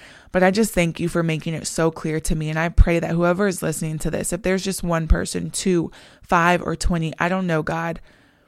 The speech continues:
who needed this reminder that you love them. That we can sometimes view love from a human characteristic, and as we know,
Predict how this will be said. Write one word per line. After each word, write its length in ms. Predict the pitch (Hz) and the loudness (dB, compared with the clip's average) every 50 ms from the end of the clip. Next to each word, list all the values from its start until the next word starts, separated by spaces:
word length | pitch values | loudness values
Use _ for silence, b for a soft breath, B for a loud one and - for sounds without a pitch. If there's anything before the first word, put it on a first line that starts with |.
| b b b b b b _ _ _ - | b b b b b b _ _ _ 4
who 140 | 220 220 208 | 6 6 6
needed 380 | 196 196 190 190 196 214 208 175 | 8 6 4 4 4 4 4 4
this 200 | 190 185 - - | 2 0 2 0
reminder 580 | 180 165 165 156 156 160 165 165 165 170 170 156 | 0 0 0 0 0 0 0 -2 -2 -2 -2 0
that 200 | 165 160 160 160 | -2 -2 -2 -2
you 200 | 160 180 208 202 | 0 0 0 0
love 300 | 185 175 185 202 196 - | 0 -2 -2 -4 -4 -6
them. 360 | - - - - - 175 170 - - _ _ _ _ _ _ _ _ _ _ _ _ _ _ _ _ _ - | -8 -8 -6 -8 -10 -10 -12 -14 -20 _ _ _ _ _ _ _ _ _ _ _ _ _ _ _ _ _ -2
That 200 | - 180 165 - | 2 2 4 4
we 240 | 180 175 185 208 226 | 2 2 2 2 2
can 220 | - - 240 214 | 2 0 0 0
sometimes 680 | 202 - 196 190 185 180 214 190 190 190 190 190 190 - B B B B B B | 0 0 -2 -2 0 0 0 0 0 0 0 -2 -4 -8 B B B B B B
view 380 | - 165 175 180 185 196 208 208 | -10 -4 -2 0 2 2 2 4
love 440 | 185 180 170 170 170 170 175 170 | 4 6 6 6 6 6 4 2
from 200 | - - 165 160 | 0 -2 -4 -4
a 40 | 156 | -4
human 380 | 147 - - 185 185 196 196 170 | -4 -2 -2 0 0 0 -2 0
characteristic, 760 | - 190 180 175 - 185 175 160 156 156 - - 160 - - | 0 0 0 0 0 0 0 2 0 0 0 0 -2 -2 0
and 100 | - 160 | -2 0
as 200 | 160 170 180 185 | 0 0 0 0
we 140 | 190 185 | 0 0
know, 360 | 180 170 156 156 151 151 156 | 0 0 0 0 0 -2 -4